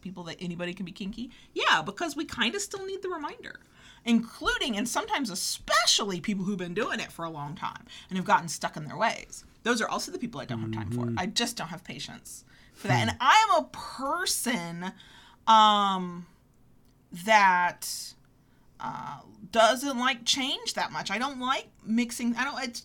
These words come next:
Speaker 1: uncomfortable to learn new stuff sometimes. And yet, that's what kink is.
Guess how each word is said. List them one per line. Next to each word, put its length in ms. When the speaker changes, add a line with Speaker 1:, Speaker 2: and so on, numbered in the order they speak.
Speaker 1:
uncomfortable 720
to 80
learn 280
new 160
stuff 320
sometimes. 600
And 280
yet, 520
that's 280
what 160
kink 300
is. 580